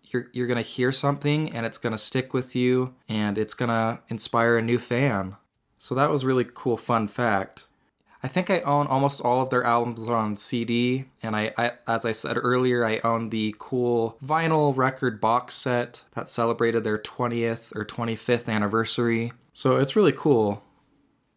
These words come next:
But yeah, I really liked the song. It was a pleasant surprise when it came out, and I saw it in my new releases on Spotify. It looks like the singer's sporting a new mustache. That's really cool. Usually, usually he's very clean shaven, but, uh, the mustache is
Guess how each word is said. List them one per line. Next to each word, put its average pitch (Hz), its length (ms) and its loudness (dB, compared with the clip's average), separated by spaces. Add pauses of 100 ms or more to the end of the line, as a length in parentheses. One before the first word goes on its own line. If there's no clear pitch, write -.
(260)
But 147 80 -2
yeah, 156 100 0
I 135 60 2
really 147 260 0
liked 160 200 0
the 151 60 -4
song. 147 360 0
It - 20 0
was 120 140 0
a 110 40 -4
pleasant 139 520 -2
surprise 123 640 0
when 117 100 0
it 110 120 -6
came 110 260 -2
out, 120 240 2
and 110 100 -2
I 104 60 0
saw 113 340 2
it 113 80 2
in 110 80 -4
my 104 140 0
new 110 180 0
releases 110 500 0
on 98 140 -2
Spotify. 127 960 0 (540)
It - 20 -6
looks 139 240 2
like 135 160 2
the 120 60 -4
singer's 123 720 0 (220)
sporting 139 460 0
a 117 60 0
new 123 240 0
mustache. 127 680 0
That's 120 260 -4
really 113 220 0
cool. 113 600 -2
Usually, 123 500 2
usually 131 400 0
he's 113 160 -2
very 120 260 2
clean 117 320 -2
shaven, 113 680 0
but, 110 180 0
uh, 98 260 0 (100)
the 139 40 -6
mustache 156 520 0
is 120 220 -2